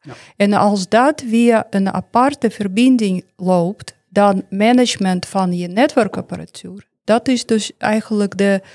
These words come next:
Speaker 2: de sleutel om je netwerkapparatuur apart en veilig te houden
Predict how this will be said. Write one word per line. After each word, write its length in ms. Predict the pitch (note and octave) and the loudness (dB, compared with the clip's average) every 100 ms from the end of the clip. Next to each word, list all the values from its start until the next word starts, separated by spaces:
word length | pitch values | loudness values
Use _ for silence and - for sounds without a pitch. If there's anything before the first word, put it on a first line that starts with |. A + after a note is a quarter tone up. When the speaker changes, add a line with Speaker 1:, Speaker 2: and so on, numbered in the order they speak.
| - - | -20 -2
Speaker 2:
de 120 | G#3 | -2
sleutel 800 | G3+ A3+ A#3 A#3 A3 F3+ A#3 C4+ _ _ _ - | 2 2 4 2 0 0 -2 -6 _ _ _ -4
om 380 | G#3 G#3 G#3 G#3 _ _ _ _ _ | 2 2 2 -4 _ _ _ _ _
je 300 | G3+ G3+ G3+ _ - | 2 2 0 _ -2
netwerkapparatuur 1400 | G#3 A3 A3 G#3+ G#3+ - G3+ G3 G3 G3 - G3+ G3 F#3+ _ _ _ _ _ | 2 2 2 0 -2 -6 -4 -2 -2 -2 0 0 0 -4 _ _ _ _ _
apart 640 | - F3 - G#3+ C#4 D4 - | -6 -4 2 2 2 -2 -4
en 200 | G3+ F#3+ | -2 0
veilig 460 | F#3+ G3 A#3 A#3+ A#3+ | 2 2 2 0 -2
te 140 | A3 - | -6 -2
houden 640 | G3 F#3+ F#3 G3+ A3+ A3+ | -2 -2 -2 -4 -4 -6